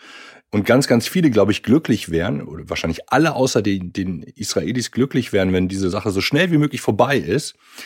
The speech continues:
dass Trump jederzeit sagen kann, so, „I declare victory and go home.“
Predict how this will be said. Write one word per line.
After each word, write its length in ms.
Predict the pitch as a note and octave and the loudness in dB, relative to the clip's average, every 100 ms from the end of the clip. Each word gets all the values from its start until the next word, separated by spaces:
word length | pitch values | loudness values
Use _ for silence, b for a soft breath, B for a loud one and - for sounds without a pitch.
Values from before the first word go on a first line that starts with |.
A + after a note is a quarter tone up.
| B - | B -8
dass 160 | A2+ | -6
Trump 260 | - A2 G2+ | 2 2 4
jederzeit 500 | A2 B2+ - G#2+ G#2 | 2 2 2 0 2
sagen 240 | - F#2+ F#2+ | 2 2 2
kann, 220 | G2+ F#2 | 0 2
so, 260 | F#2+ E2+ | 2 2
„I 100 | F2+ | 0
declare 380 | E2+ F2 - E2+ | -2 -2 0 0
victory 320 | F#2+ - G2+ | 0 0 2
and 160 | E2+ E2+ | 2 0
go 160 | E2+ D#2 | 0 0
home.“ 240 | D#2 C#2 | 0 -4